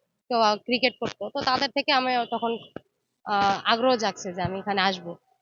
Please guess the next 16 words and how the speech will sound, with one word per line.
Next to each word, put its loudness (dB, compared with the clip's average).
আসার 2
পর 2
এক 4
পর্যায়ে 4
আবু 2
ভর্তি 0
করে 2
দিল। -2
ভর্তি -2
করার 2
পর -2
সেখানে 0
নিয়মিত 0
ট্রেনিং 2
নিতে 0
থাকলাম। -4